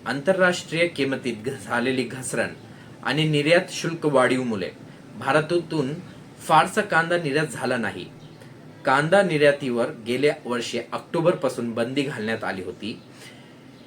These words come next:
या निर्याती बंदीमुळे किमती कमी झाल्याने शेतकऱ्यांचा विरोध वाढला आणि निर्यात बंदी उठवली गेली, पण किमान निर्यात किंमती एमईपी आणि चाळीस टक्के निर्यात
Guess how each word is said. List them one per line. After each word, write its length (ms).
या 460
निर्याती 440
बंदीमुळे 520
किमती 800
कमी 260
झाल्याने 400
शेतकऱ्यांचा 680
विरोध 400
वाढला 440
आणि 420
निर्यात 480
बंदी 440
उठवली 380
गेली, 260
पण 240
किमान 400
निर्यात 340
किंमती 600
एमईपी 540
आणि 280
चाळीस 380
टक्के 260
निर्यात 320